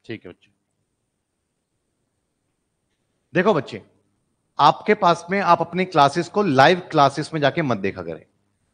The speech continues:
तो अभी क्लास ले रहा हूं, लाइव में है, अभी तो आप लाइव ही अटेंड करोगे, पर बाद में किसी क्लासेस देखनी हो तो आपके पास में कंटेंट नाम का ऑप्शन भी होगा, कंटेंट में जाइए, उसमें आपका प्रॉपर एक इन-,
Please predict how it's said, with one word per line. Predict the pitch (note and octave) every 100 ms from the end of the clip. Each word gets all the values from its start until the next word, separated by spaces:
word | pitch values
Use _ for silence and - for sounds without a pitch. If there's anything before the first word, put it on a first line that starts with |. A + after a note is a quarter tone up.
| -
तो |
अभी | C3
क्लास | D3 C#3+ C#3+ C#3+
ले |
रहा | D#3
हूं, | G#3+
लाइव | C3+ B2
में | A#2+ F#2+
है, | D#2+ _ _ -
अभी | D3
तो | G3
आप | G#3+ F3+
लाइव | D#3+ F3+
ही | G3
अटेंड | G3 F3 D#3+
करोगे, | D3 C3+ D3+ G3+ - _ _ E3
पर | D#3
बाद | C3+ D#3 F#3
में | G#3
किसी | - G3
क्लासेस | F3 D#3 F3 -
देखनी | C#3 D#3 E3
हो | E3+ _ _ _ _ _ _ _ -
तो | A3
आपके | D#3 D3+ - A3
पास | F#3 E3+ A3+
में | A3+
कंटेंट | F#3 E3 G3 G3+ G3
नाम | F3 D#3+
का | D#3+ E3+
ऑप्शन | E3 - D#3
भी | C#3
होगा, | F3+
कंटेंट | G3 D#3+ C#3 E3+
में | E3
जाइए, | C#3+ G#2 F2 E2+ _ _ _ _ -
उसमें | D#3 E3+ A#3 -
आपका | D#3+ - G#3+
प्रॉपर | - E3+ - A3
एक | A3 -
इन-, | E3 E3